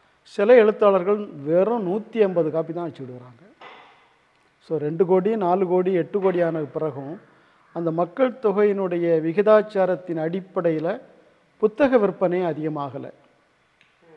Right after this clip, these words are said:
இது மலையாளம், வங்காளம் மாதிரியான மொழிகள்ல இந்த ஃபார்முலா ஒர்க் அவுட் ஆகுது, தமிழ்ல ஆகிறதில்ல. இப்போ ஒரு, ஒரு நாவலை பற்றி ஒரு சினிமா நடிகர்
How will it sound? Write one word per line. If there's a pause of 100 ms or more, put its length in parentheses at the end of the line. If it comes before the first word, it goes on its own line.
(600)
இது
மலையாளம்,
வங்காளம்
மாதிரியான
மொழிகள்ல (400)
இந்த
ஃபார்முலா
ஒர்க்
அவுட்
ஆகுது, (1000)
தமிழ்ல
ஆகிறதில்ல. (760)
இப்போ
ஒரு,
ஒரு
நாவலை
பற்றி
ஒரு
சினிமா
நடிகர்